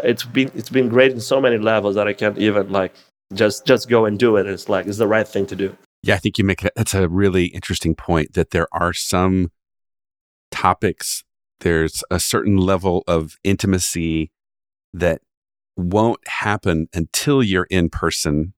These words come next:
Speaker 2: So let's play a little game. Let's pretend that I run a studio right now, and I'm maybe a small studio, couple people, and I, I'm in some distant country somewhere in the world, meaning not in the U S.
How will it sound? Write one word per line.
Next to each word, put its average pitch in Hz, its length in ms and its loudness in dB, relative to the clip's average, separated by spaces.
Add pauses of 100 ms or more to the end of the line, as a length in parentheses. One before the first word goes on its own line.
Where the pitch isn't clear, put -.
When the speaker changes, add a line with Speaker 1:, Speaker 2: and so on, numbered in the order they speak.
(1000)
Speaker 2:
So 123 200 4
let's 135 220 0
play 165 200 2
a 127 60 4
little 107 200 0
game. 85 420 -2 (680)
Let's 139 140 -2
pretend 151 460 0
that - 100 0
I 104 140 2
run 104 200 0
a 98 60 -2
studio 80 640 0 (120)
right 78 160 0
now, - 260 -4 (360)
and 101 80 0
I'm 101 160 0
maybe 92 440 -4 (180)
a 104 80 0
small 90 280 0
studio, 82 460 -2 (220)
couple 104 260 0
people, 90 680 0 (580)
and 95 140 0
I, 92 140 0 (120)
I'm 98 140 2
in 90 100 2
some 117 480 -2 (420)
distant 110 360 -6
country 95 360 -2
somewhere 90 360 -2
in 78 80 -2
the 76 100 -4
world, - 320 -8 (340)
meaning 90 360 0 (100)
not 107 160 0
in 95 80 -2
the 87 120 -4
U 80 140 -4
S. - 300 -10